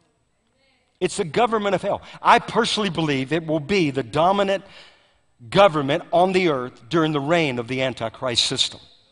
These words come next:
Because it's a slavery. It's the ultimate slavery over a people. It's the opposite of we the people.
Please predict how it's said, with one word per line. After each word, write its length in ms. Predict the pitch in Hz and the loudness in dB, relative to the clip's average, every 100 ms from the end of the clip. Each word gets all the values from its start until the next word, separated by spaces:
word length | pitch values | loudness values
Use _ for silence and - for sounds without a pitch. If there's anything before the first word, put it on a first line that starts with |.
| _ _ _ _ _ _ _ _ _ _ _ _ _ _ _ _ _ | _ _ _ _ _ _ _ _ _ _ _ _ _ _ _ _ _
Because 320 | - 131 147 135 | -12 -4 -4 -4
it's 140 | 120 | -4
a 40 | |
slavery. 760 | 139 - - 175 156 92 95 65 _ _ _ _ _ _ _ _ _ _ _ _ _ _ _ _ | -4 -2 0 0 0 -4 -18 -20 _ _ _ _ _ _ _ _ _ _ _ _ _ _ _ _
It's 180 | 131 - | -10 -6
the 140 | 143 | 0
ultimate 420 | 160 190 147 113 | 2 2 -4 -6
slavery 640 | - - 123 101 90 104 127 | -6 -4 -4 -8 -12 -14 -14
over 280 | 156 131 127 | -10 -8 -8
a 40 | |
people. 420 | 117 - 196 - - - | -10 -10 -12 -12 -20 -12
It's 240 | - 165 - | -6 -4 -2
the 160 | 151 - | -2 0
opposite 500 | 180 220 240 226 175 | 2 2 2 -2 -2
of 120 | 139 120 - - _ - 123 | -4 -8 -20 -20 _ -18 -6
we 180 | 190 | -4
the 140 | 196 170 | -2 -4
people. 480 | - 196 185 95 | -6 -8 -8 -12